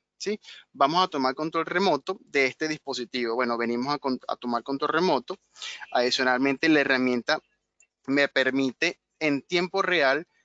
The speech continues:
tener esa comunicación con el usuario, ¿no? Poder usar esas herramientas colaborativas, lo que es el chat,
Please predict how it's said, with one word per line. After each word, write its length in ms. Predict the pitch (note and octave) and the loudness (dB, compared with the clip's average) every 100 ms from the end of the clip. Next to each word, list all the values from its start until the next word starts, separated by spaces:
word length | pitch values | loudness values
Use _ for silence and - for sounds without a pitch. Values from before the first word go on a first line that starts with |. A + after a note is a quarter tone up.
| _ _ _ _ _ | _ _ _ _ _
tener 300 | D3+ C#3+ D3 | 0 0 0
esa 180 | D#3 F3+ | 0 -2
comunicación 640 | F3 D3 C#3 C3 - C3 | -2 -2 -2 -2 -4 -4
con 140 | C#3+ D#3 | -2 -2
el 100 | C3 | -2
usuario, 480 | - C3 A#2+ A2 | -4 0 0 2
¿no? 260 | B2 F#3 - _ | -2 -2 -4 _
Poder 280 | C3 B2+ C3+ | -2 0 0
usar 360 | D3 D3+ B2 - | -2 0 0 0
esas 280 | C3+ E3 F3 | -8 -4 -2
herramientas 500 | D#3+ C3+ B2+ D#3 - | 0 0 -2 -6 -8
colaborativas, 1000 | E3 D3+ C3 B2+ B2+ - C#3+ C3+ D3 - | -2 0 0 0 -2 -2 -4 -4 -6 -14
lo 160 | - - | -12 -12
que 140 | A#2 | -8
es 60 | B2 | -6
el 120 | C3+ | -2
chat, 340 | - F3+ C3+ | 0 4 2